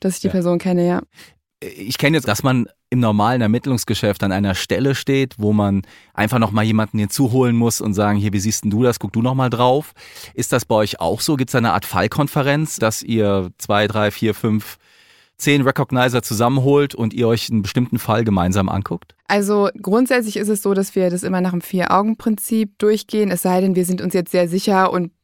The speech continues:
Speaker 1: meine Kollegin ist gerade nicht da oder so, dann schicke ich das auch mal so raus. Bei größeren Fällen, wenn wir uns beide sehr sicher sind, dann reicht uns das grundsätzlich erstmal für den Hinweis.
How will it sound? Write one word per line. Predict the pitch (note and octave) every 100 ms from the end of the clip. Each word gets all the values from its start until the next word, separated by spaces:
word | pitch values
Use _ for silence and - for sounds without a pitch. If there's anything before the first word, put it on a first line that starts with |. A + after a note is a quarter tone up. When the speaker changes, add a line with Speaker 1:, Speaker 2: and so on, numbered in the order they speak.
| _
Speaker 1:
meine | - F3
Kollegin | E3+ F3 E3+ E3
ist |
gerade | - E3 E3
nicht | D#3+
da | E3 D#3+
oder | E3
so, | F3+
dann | E3
schicke | - D#3+
ich |
das | - -
auch | F3+
mal | F3
so | E3+ G#3+
raus. | A3+ A#3 B3 -
Bei | G3 F#3+
größeren | F#3 F#3 F#3 A3+ A#3 A#3 A3+
Fällen, | G#3+ A3 G#3+ G#3 G#3 G#3 -
wenn | F3+ F#3+
wir | F3+ G3+
uns | F#3+
beide | F#3 G3+ A#3+
sehr | A3 G#3
sicher | G#3+ A#3
sind, | G#3 A3 G#3 -
dann | F3+ F3+ F3+ G3 _ _ -
reicht | E3+ A3+ -
uns | B3+ B3
das | A#3 A#3+
grundsätzlich | - A#3+ A3+ A3 A3+ A3
erstmal | G#3+ -
für | G#3+
den | G#3 G#3
Hinweis. | G#3+ G#3+ G#3+ G#3+ A3+